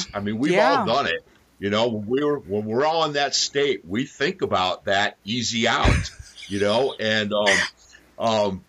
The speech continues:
Speaker 1: <laughs> we actually, uh, Bill brought up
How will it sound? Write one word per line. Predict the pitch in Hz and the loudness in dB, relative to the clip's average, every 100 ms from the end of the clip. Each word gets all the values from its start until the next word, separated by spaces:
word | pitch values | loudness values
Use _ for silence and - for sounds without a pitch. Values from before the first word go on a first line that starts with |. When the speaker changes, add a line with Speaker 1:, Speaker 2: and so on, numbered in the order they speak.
| _ | _
Speaker 1:
<laughs> | - 107 - - 175 - - - - - 98 143 | 0 2 0 -2 -2 -2 -6 -10 -14 -6 -4 -2
we | 127 139 | 0 0
actually, | 139 - 135 117 90 107 | 0 0 -2 -2 -8 -2
uh, | 101 92 90 | 0 0 -2
Bill | - 110 | -2 -2
brought | 113 110 | 0 2
up | 110 | 2